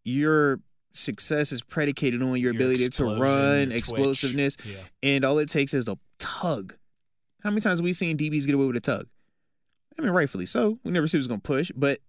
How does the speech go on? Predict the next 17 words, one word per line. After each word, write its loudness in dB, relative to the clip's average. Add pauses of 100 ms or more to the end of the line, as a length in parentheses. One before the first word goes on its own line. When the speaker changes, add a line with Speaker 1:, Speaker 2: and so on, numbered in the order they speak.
Speaker 1:
that's 0
a -10
part 0
of 0
it. -4
But 0
those 2
Speaker 2:
Absolutely. 2
Speaker 1:
tugs, -4
when -2
Speaker 2:
Absolutely. 0
Speaker 1:
you're 2 (260)
coming -4
back -2
from -8
a -4
hamstring, -2